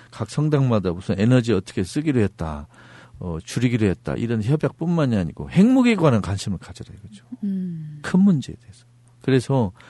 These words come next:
Speaker 1: 작은 건 잘 지키는데 큰 걸 번번이 놓치는 실수를 많이 하거든요.
Speaker 2: 네네.
Speaker 1: 우리 개인도 교회도. 그래서는 안 되겠죠.
Speaker 2: 요-
Speaker 1: 큰 것부터 먼저 관심을 가지자, 이렇게 말하고 싶습니다.
Speaker 2: 이 환경 문제를 떠나서 이, 어, 사회적인 어떤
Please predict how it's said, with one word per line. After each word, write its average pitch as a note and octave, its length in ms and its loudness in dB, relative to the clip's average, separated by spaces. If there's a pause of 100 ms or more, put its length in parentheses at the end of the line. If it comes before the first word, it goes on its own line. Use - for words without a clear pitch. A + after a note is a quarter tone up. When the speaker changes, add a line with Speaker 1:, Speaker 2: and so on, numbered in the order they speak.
(240)
Speaker 1:
작은 D#3+ 420 4
건 E3 220 6
잘 C3+ 220 6
지키는데 C#3 500 0
큰 G#3 260 0
걸 G3 160 6
번번이 F#3+ 500 2
놓치는 A2+ 440 0
실수를 C#3+ 400 -8
많이 F2 240 -6
하거든요. G#2+ 560 -6
Speaker 2:
네네. F#3 280 -8
Speaker 1:
우리 A2+ 140 -2
개인도 A#2 460 2
교회도. G2+ 500 -2 (640)
그래서는 C#3 440 2
안 D#2 100 -6
되겠죠. - 440 -16 (340)
Speaker 2:
요- - 100 -10
Speaker 1:
큰 G#3+ 220 2
것부터 G3+ 440 2
먼저 E2+ 220 -4
관심을 - 440 -12
가지자, - 440 -16
이렇게 - 260 -10
말하고 F2 300 -4
싶습니다. - 420 -20 (160)
Speaker 2:
이 G#3 60 -10
환경 D#4+ 380 -2
문제를 C4 380 0
떠나서 E3 960 -8
이, F3+ 60 -16 (120)
어, E3+ 120 -14
사회적인 E3+ 960 -8
어떤 D3+ 360 -12